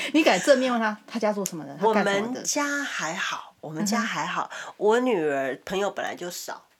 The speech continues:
Speaker 1: 嗯哼。
Speaker 2: 因为他，他的，他喜欢的项目太内向，但还可以。
Speaker 1: 对，嗯哼。
Speaker 2: 然后呢，我儿子呢，就多，但他，他真的是懒得跟你多说两句。
Speaker 1: 我觉得男生都这样欸，
Speaker 2: 对，
Speaker 1: 像我儿子也是。
Speaker 2: 或者说，就是说，“嗯，那你这个朋友，嗯，是同年级的嘛？因为感觉怎么他毕业了。”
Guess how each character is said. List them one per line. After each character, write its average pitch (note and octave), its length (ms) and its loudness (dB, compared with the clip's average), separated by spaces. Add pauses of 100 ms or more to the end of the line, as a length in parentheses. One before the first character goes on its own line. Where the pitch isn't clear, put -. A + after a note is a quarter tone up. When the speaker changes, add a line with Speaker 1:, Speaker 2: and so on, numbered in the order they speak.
(120)
Speaker 1:
嗯 F#3 120 -6
哼。 G3+ 80 -6
Speaker 2:
因 G#3 80 0
为 G#3 60 -2
他， G#3+ 240 -4
他 A#3 160 -6
的， F#3 240 -8 (140)
他 A3+ 240 -10
喜 - 180 -14
欢 F3+ 220 -8
的 C#3+ 160 -8
项 E3 340 -8
目 D#3 80 -10
太 D#3+ 200 -10
内 D#3+ 220 -6
向， - 240 -6 (140)
但 F#3+ 100 0
还 - 220 -4
可 D3+ 320 -6
以。 A3+ 80 -8
Speaker 1:
对， G3 80 -6
嗯 - 40 -4
哼。 G3+ 200 -6 (280)
Speaker 2:
然 G3 120 -6
后 F4+ 220 -6
呢， G#3+ 360 -6 (420)
我 E3 240 -4
儿 D#3 220 -4
子 C4+ 260 -8
呢， D3+ 360 -4 (500)
就 F3+ 120 -4
多， D#3 260 -4
但 C4+ 160 2
他， C4 160 -2
他 B3+ 240 -6
真 C4+ 140 -2
的 B3 40 -2
是 A3+ 120 -6
懒 C3+ 180 -2
得 C#3 80 -8
跟 F3+ 140 0
你 D3 40 -2
多 D#3 140 -2
说 D#3 140 -2
两 C#3 180 -4
句。 - 260 -12 (360)
Speaker 1:
我 A#3 80 0
觉 A3+ 120 0
得 G#3+ 60 0
男 D#3+ 180 -2
生 E3+ 160 -6
都 E3 100 -8
这 - 160 -10
样 G3 100 2
欸， E3 100 4
Speaker 2:
对， - 360 -12
Speaker 1:
像 B3+ 100 0
我 F#3+ 120 4
儿 A3+ 80 2
子 - 140 -8
也 A3 100 0
是。 - 20 -2
Speaker 2:
或 A#3 100 -6
者 - 60 -10
说， - 140 -12
就 A#3+ 180 0
是 G#3+ 140 0
说 G#3 280 -6
，“嗯， A3+ 280 -4
那 A#3+ 120 -4
你 F#3+ 60 -6
这 F#3+ 80 -8
个 G#3 80 -6
朋 F#3 180 -10
友， D#3+ 480 -6
嗯， D#3 560 -8
是 D#3 800 -12
同 F3+ 180 -10
年 F#3 140 -6
级 F3 140 -8
的 C#3+ 80 -8
嘛？ C#3 240 -4
因 G#3 80 -2
为 G#3+ 60 -2
感 C#3+ 180 -4
觉 D3+ 100 -8
怎 D3+ 140 -10
么 C3+ 100 -10
他 D#3+ 180 -8
毕 D#3+ 220 -12
业 D3 140 -6
了。” E3+ 100 -10